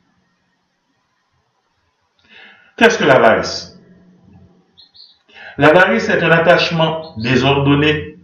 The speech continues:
aux biens de la terre et principalement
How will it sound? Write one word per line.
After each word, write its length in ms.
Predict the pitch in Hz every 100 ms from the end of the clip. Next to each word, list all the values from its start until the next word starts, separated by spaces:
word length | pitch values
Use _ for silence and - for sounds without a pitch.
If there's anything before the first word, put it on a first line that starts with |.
| -
aux 160 | -
biens 320 | - - 131 107
de 60 |
la 160 | 104 -
terre 520 | - 175 175 175 - - - -
et 100 | -
principalement 1000 | 170 170 - - 131 127 135 - -